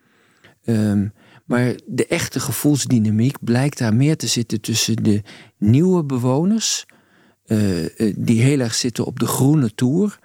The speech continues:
en die het plein willen veranderen. Daar moeten boomhutten komen en speelplekken voor kinderen. Tegenover de, de, de, de bewoners die daar van oudsher zitten en niet zo'n goede verbinding hebben met de gemeente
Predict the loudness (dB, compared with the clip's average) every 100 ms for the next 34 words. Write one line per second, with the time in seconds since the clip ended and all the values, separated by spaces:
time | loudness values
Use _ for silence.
0 | _ _ _ -4 0 2 0 0 -2 -6
1 | -16 -10 0 0 2 0 0 -2 _ _
2 | _ -2 0 0 0 0 2 2 2 2
3 | 0 0 0 0 0 0 2 4 2 0
4 | -2 -4 -2 0 0 -2 -4 -4 0 0
5 | 0 -6 -6 -8 -8 -2 0 0 0 -4
6 | -10 -20 _ -2 0 0 0 0 -2 -4
7 | -6 -20 _ _ _ 0 0 0 0 0
8 | 0 -4 -4 _ _ -4 -2 0 2 2
9 | 0 -2 -4 -2 0 0 -2 -4 -2 -2
10 | -2 -2 0 -2 -2 2 2 2 -2 -2
11 | 0 0 -2 -2 0 0 2 0 0 0
12 | -2 -4 -2 0 2 0 0 -2